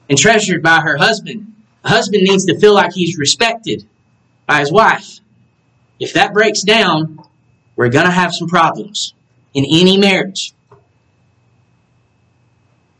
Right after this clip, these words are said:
Do not treat her as if she is there merely for your own amusement and pleasure. Love her as Christ loves his church. And do not treat him as if he is there simply to carry out your honey-do list.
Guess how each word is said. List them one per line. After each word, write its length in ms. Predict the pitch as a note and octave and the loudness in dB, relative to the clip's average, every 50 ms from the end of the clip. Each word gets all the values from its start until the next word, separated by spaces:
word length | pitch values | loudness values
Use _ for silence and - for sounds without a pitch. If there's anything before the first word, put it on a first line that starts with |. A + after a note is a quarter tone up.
| _ _ | _ _
Do 80 | C3+ D3 | 0 2
not 220 | E3+ F#3 F#3+ - | 2 2 2 -2
treat 380 | - - - G3 G#3+ G#3 F#3+ - | -6 0 2 4 2 2 2 2
her 260 | G3+ G3+ G3+ G3 G3+ | 4 6 6 6 4
as 140 | G3 - F3+ | 4 2 2
if 160 | F#3 F3+ F#3 | 0 0 0
she 320 | - - - - F#3+ G3 F#3+ | 0 -4 -2 0 4 4 4
is 180 | F3 C#3+ - | 4 2 0
there 460 | D#3+ E3+ F3+ F#3+ G3 G3+ G3 F#3 F#3+ - - _ _ _ - | -2 0 2 2 4 4 4 2 2 -2 -14 _ _ _ 0
merely 320 | C#3+ D#3+ F3 F3+ F#3 F3 | 2 4 4 6 4 4
for 120 | E3+ F3+ | 2 2
your 160 | E3+ F3+ E3+ - | 2 2 2 2
own 220 | D#3+ F3 F#3 F#3+ | 2 2 2 4
amusement 520 | F#3+ F3 F3 F3+ F#3 F#3+ F3+ F#3 F3+ F3+ F#3 | 4 4 4 4 4 4 2 2 2 4 4
and 120 | F#3 F#3 | 4 2
pleasure. 520 | - - F3+ F3 E3+ F3 F#3 G#3+ A3+ A3+ - - _ _ _ - - - - _ _ _ - | 2 2 2 2 2 0 0 -2 -2 -2 -6 -16 _ _ _ -20 -20 -20 -20 _ _ _ -2
Love 300 | - C3 C#3+ E3+ F3 F3 | 0 2 4 4 2 2
her 160 | F#3 F#3 F3+ | 2 2 2
as 100 | F3+ F3+ | 2 0
Christ 380 | F#3 F#3 E3+ E3+ F3 E3+ E3+ E3+ | 2 0 2 2 2 0 -2 0
loves 260 | E3 E3+ E3+ E3 E3+ | 0 0 2 0 -2
his 160 | E3+ D#3+ - | -4 -4 -4
church. 640 | - - G#3 A3+ A#3 A3+ A3+ - - - - - _ _ _ _ _ - _ _ _ | 0 2 2 2 2 0 -4 -6 -6 -6 -6 -8 _ _ _ _ _ -20 _ _ _
And 220 | - A2 G#2+ G#2+ | -2 -2 0 4
do 140 | B2+ D3+ E3+ | 4 4 4
not 240 | F3+ F#3+ G3 F#3 - | 4 2 2 0 -2
treat 260 | - G3 G3+ G3+ G3+ - | 2 2 2 2 4 2
him 380 | A3+ B3+ C4 B3 G#3+ F3 D3 | 2 4 4 4 4 2 2
as 180 | C#3+ C#3+ C3+ C#3 | 0 0 0 2
if 160 | F3+ F3+ F3+ | 2 0 2
he 220 | - G#3 A#3+ B3 | 2 0 2 4
is 160 | A3+ G#3 - D#3+ | 2 2 2 0
there 220 | D#3+ D3+ C#3+ C3+ | 0 0 0 -2
simply 340 | C#3+ - E3+ E3 E3+ F3+ E3+ | -4 -4 -6 -4 -2 -2 -2
to 80 | E3+ | -2
carry 400 | E3 E3+ E3+ E3+ F3 F3+ F#3 F3 | -2 0 2 2 4 4 4 4
out 220 | F3 G3 G3 - - | 2 0 0 0 0
your 80 | G3 | 2
honey-do 460 | F#3+ G#3 G#3+ A3 A3 G#3+ B3+ B3 A#3 G3 | 2 4 4 4 2 2 2 2 2 4
list. 440 | D#3+ C#3+ - - - - - - | 4 2 2 0 -4 -6 -6 -6